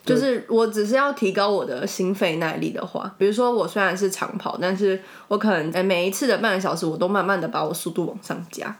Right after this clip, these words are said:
Speaker 1: 嗯。
Speaker 2: 这也是一种增加心肺耐力的方法。
Speaker 1: 嗯，那最后啊，
Speaker 2: 嗯。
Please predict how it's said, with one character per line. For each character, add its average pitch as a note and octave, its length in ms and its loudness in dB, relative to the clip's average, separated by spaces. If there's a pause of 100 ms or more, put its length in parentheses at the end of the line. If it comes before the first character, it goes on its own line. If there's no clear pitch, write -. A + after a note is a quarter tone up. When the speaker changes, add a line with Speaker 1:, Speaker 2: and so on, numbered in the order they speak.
(140)
Speaker 1:
嗯。 C#3+ 100 -10
Speaker 2:
这 F3 120 0
也 F3+ 100 2
是 G3 140 0
一 G3 40 2
种 E3+ 220 -4
增 E3 160 -4
加 E3+ 180 0
心 E3+ 240 -4
肺 E3+ 220 -2
耐 C3+ 160 -6
力 C#3 140 -2
的 - 40 -8
方 - 360 -10
法。 - 260 -14
Speaker 1:
嗯， B2+ 300 -8 (340)
那 G3+ 420 0 (140)
最 E3 220 2
后 D3+ 200 2
啊， A#2+ 380 -2 (160)
Speaker 2:
嗯。 E3+ 300 -2